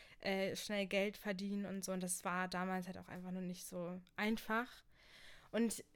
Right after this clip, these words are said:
zu Hatern, sag ich jetzt mal, oder zu negativen Kommentaren oder zu Leuten, die nicht so gegönnt haben früher, sag ich mal,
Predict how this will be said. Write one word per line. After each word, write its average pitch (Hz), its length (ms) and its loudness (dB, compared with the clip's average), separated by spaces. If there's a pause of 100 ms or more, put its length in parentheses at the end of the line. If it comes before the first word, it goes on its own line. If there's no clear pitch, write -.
(120)
zu 226 280 2 (160)
Hatern, 247 600 6
sag 226 180 8
ich 208 120 -2
jetzt 240 200 2
mal, 226 320 6
oder 202 160 4
zu - 160 0
negativen 214 460 4
Kommentaren 214 760 2
oder 196 200 0
zu - 160 -2
Leuten, 202 580 4
die 196 140 -2
nicht 190 260 0
so 190 140 -4
gegönnt 202 600 4
haben 214 340 4
früher, 214 440 0
sag 202 200 0
ich - 180 -10
mal, 202 240 0